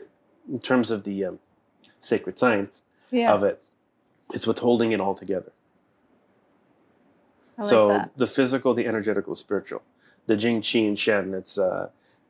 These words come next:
Speaker 1: three major components of energy, I would
Speaker 2: Mm-hmm.
Speaker 1: say, that in the Taoist tradition, we work on to piece things together,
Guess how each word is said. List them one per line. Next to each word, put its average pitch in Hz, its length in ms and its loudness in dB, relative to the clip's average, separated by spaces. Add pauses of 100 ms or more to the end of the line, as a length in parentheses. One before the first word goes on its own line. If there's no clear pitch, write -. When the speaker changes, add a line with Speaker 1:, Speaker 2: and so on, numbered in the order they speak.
(360)
Speaker 1:
three 131 340 2
major 120 320 4
components 104 760 -2 (840)
of 101 360 2 (280)
energy, 110 500 0 (340)
I - 40 -6
would 98 120 -2
Speaker 2:
Mm-hmm. 220 60 0
Speaker 1:
say, 98 380 2 (420)
that 107 360 2 (920)
in 113 140 0
the 104 80 0
Taoist 123 340 4
tradition, 98 420 -6
we 101 100 -2
work 113 380 2
on 101 300 0
to 95 500 -6 (1600)
piece - 260 2
things 113 240 -2
together, - 360 -10